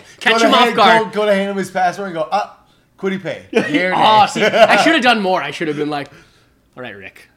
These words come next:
Speaker 1: found your passport."
Speaker 2: So, I mean, like, now you know next time you find his passport, like, you're gonna be prepared to give it back.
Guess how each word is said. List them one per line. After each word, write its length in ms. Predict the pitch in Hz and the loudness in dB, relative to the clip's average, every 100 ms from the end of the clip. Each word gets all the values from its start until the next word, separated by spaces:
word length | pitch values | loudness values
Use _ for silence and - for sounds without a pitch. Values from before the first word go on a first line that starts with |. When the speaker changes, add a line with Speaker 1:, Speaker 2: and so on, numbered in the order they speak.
| - | -16
Speaker 1:
found 180 | 120 131 | -14 -14
your 80 | 139 | -14
passport." 480 | 110 90 - 92 | -16 -16 -20 -20
Speaker 2:
So, 680 | - - - - 214 165 - - _ _ _ _ _ | -18 -16 -16 -12 -6 -6 -8 -18 _ _ _ _ _
I 120 | 220 | -6
mean, 200 | 214 185 | -4 -6
like, 300 | 175 170 151 - _ _ _ - | -6 -8 -8 -16 _ _ _ -6
now 220 | 175 254 | -4 -2
you 180 | 277 196 | -4 -6
know 180 | 180 180 | -4 -4
next 280 | 165 170 - | -4 -6 -6
time 180 | 196 160 | -6 -8
you 100 | 139 | -10
find 300 | 170 170 143 | -8 -8 -10
his 160 | 123 | -12
passport, 640 | 156 170 160 - 151 127 135 | -8 -8 -8 -14 -14 -14 -14
like, 200 | 131 123 - - | -14 -16 -20 -20
you're 180 | 156 | -12
gonna 120 | 156 165 | -8 -8
be 180 | 156 | -10
prepared 480 | 120 127 156 180 165 | -16 -18 -10 -8 -8
to 80 | 123 | -12
give 160 | 107 95 | -18 -20
it 140 | 87 | _
back. 380 | 98 - _ | -20 -20 _